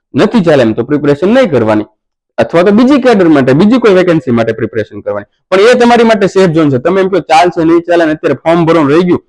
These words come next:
પછી ગૌણ સેવા એવો ચુકાદો આપ્યો કે ભાઈ આ physics with instrument એટલે જનરલ ફિઝિક્સ જ થાય,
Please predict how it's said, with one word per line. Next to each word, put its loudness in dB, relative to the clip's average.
પછી -2
ગૌણ 2
સેવા 2
એવો 2
ચુકાદો -2
આપ્યો 0
કે -8
ભાઈ 4
આ 4
physics 0
with 0
instrument -2
એટલે 0
જનરલ 0
ફિઝિક્સ -6
જ -2
થાય, -8